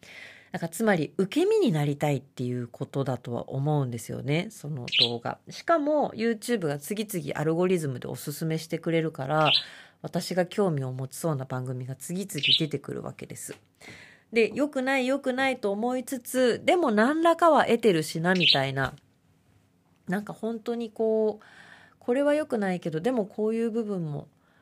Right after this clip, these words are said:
いいことあるよねって、こう目をつぶりながら結構長い時間、だからコロナ禍スタートしてからか、二十、二千二十年か。そっからこの悪い癖が始まって、ここまでずっと続いてきてるわけです。で、今日も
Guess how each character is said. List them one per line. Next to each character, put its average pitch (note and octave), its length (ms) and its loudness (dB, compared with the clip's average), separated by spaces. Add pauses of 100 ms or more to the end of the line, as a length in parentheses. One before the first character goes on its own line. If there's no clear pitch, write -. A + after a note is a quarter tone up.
(180)
い F#3+ 120 -4
い F3+ 60 -4
こ C#3+ 140 -8
と D3 140 -4
あ D3+ 80 2
る D3 60 0
よ B2+ 120 -4
ね C3+ 160 -4
っ - 20 -8
て、 - 140 -12
こ C3+ 180 -4
う - 20 -2
目 A#3+ 160 2
を G#3+ 100 4
つ - 240 2
ぶ G#3 80 0
り G#3+ 100 0
な A3 140 2
が F3 100 -2
ら D3 100 -6
結 A#3 280 -4
構 D3+ 160 -4
長 C#3+ 320 0
い D#3+ 80 0
時 C3+ 140 -10
間、 C3 260 -10
だ - 80 -14
か C3+ 120 -12
ら C3+ 120 -10
コ - 140 -12
ロ F3+ 100 -4
ナ A#3 140 -2
禍 E3+ 160 -10
ス - 100 -18
タ G3 120 2
ー F3+ 120 4
ト D#3+ 80 0
し - 80 -12
て - 180 -20
か - 140 -10
ら C3+ 140 -10
か、 C3 180 -16
二 C#3 240 -8
十、 D#3 220 -10
二 D3+ 100 -6
千 D3+ 260 -4
二 C#3+ 120 -4
十 E3 180 -2
年 B2+ 220 -6
か。 - 160 -12 (420)
そ - 140 -4
っ - 60 -10
か G3 140 4
ら F#3+ 120 4
こ F#3+ 100 0
の F3 140 4
悪 E3+ 200 6
い E3+ 100 0
癖 D#3 240 -6
が C#3 100 -6
始 C#3+ 180 -6
ま C#3 80 -2
っ B2+ 40 -2
て、 C#3+ 100 -4
こ - 140 -12
こ E3+ 120 -2
ま F#3 160 4
で C#3+ 80 -2
ず C3 140 -6
っ - 20 -4
と - 140 -14
続 C#3 300 -4
い D3 60 -2
て D#3 120 0
き - 80 -10
て D3+ 100 -4
る C3+ 100 -6
わ C3+ 120 -8
け C3 140 -8
で C3 100 -10
す。 - 240 -8 (640)
で、 C4+ 160 2
今 D#4+ 320 6
日 F#3+ 40 -4
も A3+ 240 4